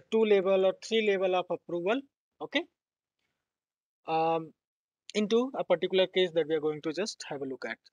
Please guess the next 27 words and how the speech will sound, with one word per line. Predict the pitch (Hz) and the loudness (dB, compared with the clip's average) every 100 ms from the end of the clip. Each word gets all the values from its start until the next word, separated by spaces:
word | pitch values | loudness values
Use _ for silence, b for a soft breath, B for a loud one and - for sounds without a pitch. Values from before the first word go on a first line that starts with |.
| b b b b b b | b b b b b b
So | - | -6
before | 170 226 240 277 269 | -2 0 4 4 4
we | 247 247 247 - _ _ _ _ - | 4 2 2 -4 _ _ _ _ 0
configure | 208 202 226 240 240 220 | 2 2 2 4 6 6
this, | 185 202 - - - | 4 2 -2 -16 -4
the | 175 | -2
essentials | 185 - 214 214 233 226 226 - | 0 -2 -4 -4 0 0 0 -4
are, | 196 196 196 | 2 4 4
or | 185 | 0
basically | 165 180 185 190 190 | -2 -4 -4 -2 -2
the | 180 | -2
prerequisite | 202 208 202 196 180 185 | -2 -2 0 -2 -2 -2
is | 190 170 | -2 -2
that | 180 180 - | -2 -2 -6
you | 160 185 180 | -4 -4 -2
need | 185 208 _ | -4 -4 _
to | 202 | -6
have | 165 180 170 170 - 156 151 | -6 -2 -2 -2 -6 -12 -10
reporting | 165 180 175 190 180 | -4 -4 -2 -2 -2
structure | - - 160 - 170 | -6 -6 -6 -4 -6
set | - 185 196 | -4 -2 -2
up | 190 - | -4 -6
on | 156 | -6
your | 160 156 | -4 -4
operators. | 156 - 220 254 - - - _ _ _ | -4 0 0 0 -8 -10 -16 _ _ _
All | 143 | 0
right, | 196 349 | 2 0